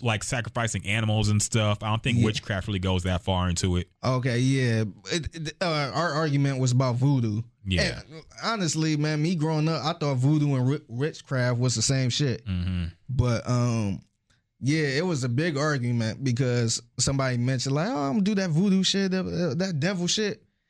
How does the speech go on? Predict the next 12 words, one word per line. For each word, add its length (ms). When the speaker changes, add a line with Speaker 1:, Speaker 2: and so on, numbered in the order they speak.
Speaker 2:
And, 380
um, 280
this 120
guy 240
got 220
real 200
offended. 360
He 80
like, 200
"No, 240
voodoo, 420
he 260